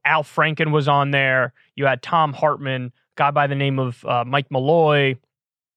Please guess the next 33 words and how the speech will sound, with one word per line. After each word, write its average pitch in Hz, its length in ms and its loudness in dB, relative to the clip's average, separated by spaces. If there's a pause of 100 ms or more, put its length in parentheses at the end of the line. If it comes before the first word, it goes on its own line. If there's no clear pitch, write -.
(320)
I'm 143 100 -4
trying 175 220 2
to 165 60 2
remember 143 260 0
the 127 140 0
other 123 160 0
one. 120 120 -4
Sam 208 280 -2
Seder 170 320 0
was 180 160 0
on 175 140 2
there 175 120 2
with 139 120 -2
Jeanine 147 260 -2
Garofalo 151 520 2
back 147 240 0
in 160 80 -6
the 143 60 -4
day. 139 340 0 (540)
And 156 100 2
it 185 40 2
was, 185 160 0
like, 175 180 0
the 185 140 2
attempt, 180 320 -2
like, 151 100 2
"Okay, 165 240 0
we're 139 120 -2
gonna 147 120 0
compete 147 300 -2
with 131 100 -6
right-wing 123 300 0
radio." 123 340 -4